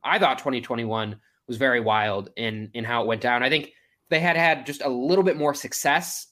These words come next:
uh, I think it would have added to it, um, because now they don't make the playoffs. It's a l-, slightly forgetful, but yeah, it's, I, I, I would shout out twenty seventeen and maybe throw it somewhere in the top three there, but I think your list is pretty good.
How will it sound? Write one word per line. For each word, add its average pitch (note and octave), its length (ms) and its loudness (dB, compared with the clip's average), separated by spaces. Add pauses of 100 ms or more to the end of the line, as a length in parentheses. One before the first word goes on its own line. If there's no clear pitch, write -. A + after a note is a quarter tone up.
(120)
uh, A2+ 500 2
I B2+ 120 -2
think C3 140 -2
it C3 40 0
would A#2+ 140 0
have A2+ 80 -4
added C3 300 0
to F3 180 0
it, F3+ 180 -2 (400)
um, A2+ 640 0 (500)
because C3 280 -4
now C3+ 320 2
they B2+ 400 0 (160)
don't C3+ 160 0
make B2+ 160 -4
the C3 80 -12
playoffs. A#2+ 520 0
It's G#2+ 140 -18
a A#2 60 -10
l-, A#2 160 -10
slightly C3+ 360 -2
forgetful, A2+ 680 -4 (340)
but A#2 360 0 (960)
yeah, B2 220 -2
it's, - 360 -12
I, C#3 260 0
I, D#3+ 120 2
I F3 120 2
would G#3 120 2
shout G3+ 200 2
out F#3 120 2
twenty F3 200 -2
seventeen D#3+ 520 -4
and D3 100 -2
maybe C#3+ 220 0
throw D3 240 2
it C#3+ 40 -4
somewhere D3 220 -4
in D3 60 -4
the D3 80 -6
top D3 280 -4
three D#3 200 -4
there, D#3 240 2
but A#2+ 520 0
I B2+ 100 0
think C#3+ 140 -2
your C#3+ 120 0
list C3 200 -4
is A#2 60 -12
pretty A2+ 200 -8
good. G#2 240 -4